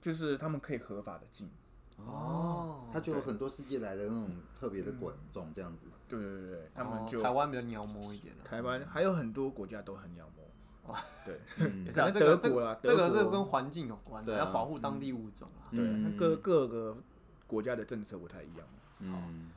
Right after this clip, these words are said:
Speaker 3: 好了，我们那螳螂就到这边了。那接下来就让石榴学员想问蜘蛛。
Speaker 2: 哎，蜘蛛。
Speaker 1: 蜘蛛是蛮久以前养的，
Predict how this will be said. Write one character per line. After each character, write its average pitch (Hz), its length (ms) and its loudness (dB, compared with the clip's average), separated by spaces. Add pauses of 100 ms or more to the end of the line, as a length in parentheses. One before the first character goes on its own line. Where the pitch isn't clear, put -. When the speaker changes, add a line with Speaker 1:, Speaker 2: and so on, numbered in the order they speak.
(160)
Speaker 3:
好 113 80 -2
了， 117 120 4
我 120 80 -2
们 135 300 -6
那 170 200 2
螳 123 220 -4
螂 123 140 -6
就 139 120 -8
到 120 200 2
这 113 60 -10
边 104 220 -10
了。 - 280 -12
那 135 140 -6
接 147 140 -8
下 143 140 2
来 123 80 2
就 135 80 -2
让 131 240 2 (400)
石 - 140 -6
榴 135 120 0
学 120 120 -4
员 117 120 -4
想 107 220 -10
问 110 300 -8
蜘 139 140 -6
蛛。 143 200 -6
Speaker 2:
哎， 127 120 2
蜘 120 180 -8
蛛。 120 180 -4 (420)
Speaker 1:
蜘 156 160 -4
蛛 170 240 2
是 165 160 -2
蛮 110 320 0
久 107 200 -2
以 - 20 -4
前 95 180 -10
养 85 140 -10
的， 90 80 -12